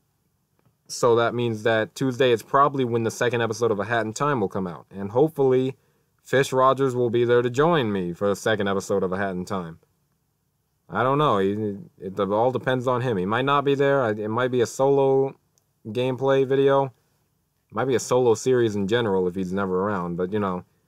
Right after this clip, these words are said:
he's probably most likely going to be there on Tuesday for the next episode. And that's when it's gonna come out. Third thing I wanted to talk about is Resident Evil and Hollow Knight. First off, Resident Evil.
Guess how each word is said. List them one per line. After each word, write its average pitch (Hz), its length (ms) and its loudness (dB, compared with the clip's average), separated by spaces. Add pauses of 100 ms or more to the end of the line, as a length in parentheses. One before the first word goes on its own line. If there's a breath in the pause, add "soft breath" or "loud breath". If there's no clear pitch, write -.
(400)
he's 143 200 -2
probably 160 720 2 (240)
most 147 420 2
likely 135 460 0
going 110 240 0
to 110 80 -4
be 110 160 0
there 104 200 2
on 98 160 -2
Tuesday 90 580 -4 (520)
for 107 200 0
the 101 440 0
next 110 340 -2
episode. 85 400 -4
And 87 100 -6
that's 117 240 -2
when 131 140 -2
it's 110 80 -6
gonna 104 160 -2
come 101 160 -4
out. 82 160 -12 (720)
Third 160 240 2
thing 165 140 2
I - 20 4
wanted 151 240 4
to 135 60 0
talk 120 260 0
about 80 300 -10 (1300)
is 110 640 4 (280)
Resident 143 480 2
Evil 139 360 0
and 117 80 0
Hollow 110 320 2
Knight. 82 260 -10 (340)
First 147 320 0
off, 143 240 4
Resident 135 380 0
Evil. 87 300 -4